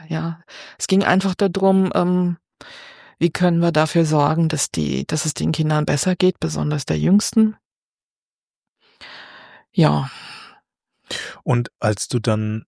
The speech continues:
Speaker 2: dich in Richtung Tagung begeben hast und dort auch ja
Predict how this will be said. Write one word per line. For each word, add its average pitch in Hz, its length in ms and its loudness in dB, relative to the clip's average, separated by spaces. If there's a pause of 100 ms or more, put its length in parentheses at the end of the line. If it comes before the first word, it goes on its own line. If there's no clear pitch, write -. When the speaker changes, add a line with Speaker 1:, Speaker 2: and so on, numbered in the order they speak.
(160)
Speaker 2:
dich 107 140 -6
in 113 120 0
Richtung 110 440 -2
Tagung 127 460 2
begeben 117 440 4
hast - 380 -2
und 110 480 -2 (500)
dort 113 280 2
auch 110 160 -2
ja 120 180 2